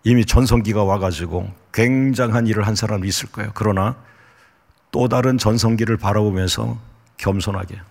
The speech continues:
"하나님, 나 나이가 칠십인데 아직 나 전성기가 안 온 것 같아요." 귀여운 말이죠.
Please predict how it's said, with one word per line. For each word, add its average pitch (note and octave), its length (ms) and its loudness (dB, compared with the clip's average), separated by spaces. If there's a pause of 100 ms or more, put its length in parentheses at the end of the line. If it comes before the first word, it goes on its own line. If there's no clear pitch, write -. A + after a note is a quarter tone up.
(1040)
"하나님, B2 400 2
나 B2+ 160 4
나이가 A#2+ 360 2
칠십인데 A#2 580 -2
아직 G#2 280 0
나 A2 140 2
전성기가 G#2 560 -2
안 F#2 80 0
온 G2+ 80 0
것 G2+ 80 0
같아요." F2+ 460 -4 (800)
귀여운 C3+ 420 2
말이죠. F#2+ 500 -2